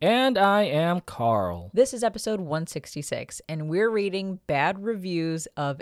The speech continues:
Speaker 2: anime. As always, there'll be spoilers throughout this episode. Happy Thanksgiving to all of our listeners in the U S.
Speaker 1: Yeah, I wonder when other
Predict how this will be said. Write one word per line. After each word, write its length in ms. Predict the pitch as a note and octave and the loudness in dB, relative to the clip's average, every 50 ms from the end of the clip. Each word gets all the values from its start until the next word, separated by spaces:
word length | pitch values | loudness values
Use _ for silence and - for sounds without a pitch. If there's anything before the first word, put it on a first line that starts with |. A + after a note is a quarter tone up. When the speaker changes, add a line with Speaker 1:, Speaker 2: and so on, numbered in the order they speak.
| - _ | -12 _
Speaker 2:
anime. 640 | - C3+ A#2+ A#2+ A#2 - - - - G1+ - - C#3 - - _ _ - | -8 -6 -6 -6 -8 -10 -12 -12 -12 -12 -12 -12 -12 -14 -20 _ _ 4
As 200 | F#3 G#3 G#3+ G3+ | 4 4 4 4
always, 360 | - F3+ F3+ F3+ F3+ F3+ F3 | 2 2 4 4 2 2 -2
there'll 100 | E3+ C#3 | -6 -8
be 80 | C#3 | -8
spoilers 500 | C#3 - - - D3 D3 D3 C#3+ C#3+ D3 | -10 -8 -6 -4 -4 -2 -2 -4 -4 -6
throughout 300 | - - C3+ B2+ B2 B2+ | -8 -6 -4 -4 -4 -4
this 140 | - C#3+ - | -8 -6 -6
episode. 480 | A#2+ A#2 - - - - - - - C#3+ - _ _ _ _ _ _ _ _ _ _ _ _ _ _ _ _ _ _ | -6 -6 -6 -8 -10 -10 -10 -12 -12 -14 -16 _ _ _ _ _ _ _ _ _ _ _ _ _ _ _ _ _ _
Happy 600 | - G#3 G#3 G#3+ - - B3+ B3+ B3+ B3+ A#3 - G3 - _ _ _ - | 0 0 0 0 0 -4 -4 -4 -4 -6 -8 -10 -14 -20 _ _ _ -4
Thanksgiving 1200 | G3 G#3 G#3+ A3 A3 - - - E3 D#3+ F3+ F#3+ G3+ F3+ F3+ F#3 E3 D3 B2+ - C3 D3+ D#3 C#3 - _ | -4 -2 -2 -4 -6 -8 -12 -12 -4 0 0 0 2 2 2 2 2 0 -2 -4 -6 -8 -10 -12 -14 _
to 320 | - - - F3 E3 D#3+ D3+ | -14 -8 -6 -4 -4 -4 -4
all 500 | - - D3+ D3 D3+ D#3 D#3+ D#3+ D#3+ - | -2 0 0 2 2 2 2 2 0 -2
of 180 | D#3 D#3+ D3 | -4 -6 -6
our 180 | - D3 D3 C#3+ | -4 -4 -4 -4
listeners 920 | C#3+ C#3+ C#3+ C#3+ - - D#3 C#3 B2+ B2 A#2 A#2 B2 C3 C3 - - - - _ _ - | -4 -4 -6 -6 -6 -8 -8 -6 -6 -8 -8 -10 -12 -12 -12 -12 -14 -14 -18 _ _ -14
in 180 | D#3 D3+ C#3+ | -12 -10 -8
the 80 | C#3+ D3 | -8 -8
U 260 | C#3 C#3 C#3 C3 C#3+ | -8 -10 -8 -8 -8
S. 460 | D#3 G3 - - C#3+ - - - - _ _ _ _ _ _ _ _ _ _ _ _ _ _ _ _ | -8 -8 -10 -14 -16 -18 -20 -20 -20 _ _ _ _ _ _ _ _ _ _ _ _ _ _ _ _
Speaker 1:
Yeah, 160 | D#3 D#3 F3+ | -12 -8 -6
I 60 | F#3 G#3 | -6 -6
wonder 260 | A#3+ B3+ C#4 C#4+ A#3+ | -6 -6 -4 -2 0
when 240 | F#3+ F#3+ F#3 F3+ F3 | 2 2 0 0 -2
other 560 | - D3 D#3 E3+ G3 F#3 C#3+ G#2 F#2+ F#2+ | -4 -6 -6 -4 -2 -2 -2 -2 -2 -6